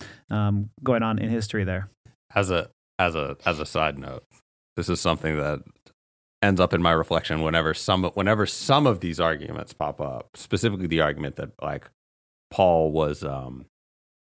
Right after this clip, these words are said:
Speaker 2: Paul was unaware of kind of the p-, of the possibility of same-sex sex between, between kind of equals. Um, my thing is also, like, we don't, uh,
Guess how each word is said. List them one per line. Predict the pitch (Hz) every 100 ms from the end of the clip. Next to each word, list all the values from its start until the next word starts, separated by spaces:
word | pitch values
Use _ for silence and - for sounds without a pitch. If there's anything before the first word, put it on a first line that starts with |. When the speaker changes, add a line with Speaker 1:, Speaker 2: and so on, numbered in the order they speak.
| _ -
Speaker 2:
Paul | 98 90
was | 90
unaware | 87 78 82 82 80 76 71 - _ _ -
of | 78 76 73 69 - _ _ _
kind | - 78
of | 73
the | 82
p-, | - - _
of | 80 78 78 - _ -
the | 85 78
possibility | 90 90 87 78 82 82 76 78 71 76 - _ _ _ _
of | 82 80 76 71 71 - _ _
same-sex | - 87 78 85 -
sex | 80 76 -
between, | 71 - 80 73 69 67 - -
between | 78 90 76 71 69 - -
kind | 80 69
of |
equals. | 64 - 71 67 - _ _ _ _ _ 80
Um, | 82 76 73 69 - _ _ _ _ _ _ -
my | 110
thing | 117
is | 85
also, | 87 87 82 73 65 85
like, | 82
we | 90 107 110
don't, | 107 98 92
uh, | 85 73 67